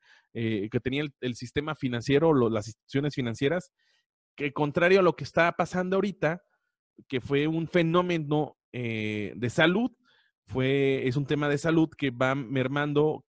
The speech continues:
que va col-, haciendo que colapse todo el sistema comercial a nivel internacional.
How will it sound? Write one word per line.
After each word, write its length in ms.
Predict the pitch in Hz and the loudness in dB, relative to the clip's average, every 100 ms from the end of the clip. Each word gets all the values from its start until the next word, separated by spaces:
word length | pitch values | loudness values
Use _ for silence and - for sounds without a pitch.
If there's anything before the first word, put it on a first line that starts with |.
| - | -6
que 140 | 123 | -4
va 460 | 117 123 131 123 123 _ | 0 0 0 0 -4 _
col-, 240 | 123 127 | -4 -2
haciendo 300 | 117 139 139 | -4 -6 -8
que 120 | 143 | -6
colapse 600 | 131 147 151 147 - 143 175 _ _ _ | -4 -2 -2 -4 -4 -4 -4 _ _ _
todo 180 | - 139 | 6 6
el 80 | 151 | 6
sistema 400 | - 120 131 147 | 2 -2 -2 -4
comercial 720 | - 139 127 127 - 127 123 | -6 -6 -2 -4 0 0 0
a 60 | 139 | -2
nivel 280 | 110 98 | -6 -8
internacional. 680 | 110 120 123 117 - 165 170 | -6 -4 -2 -2 2 4 2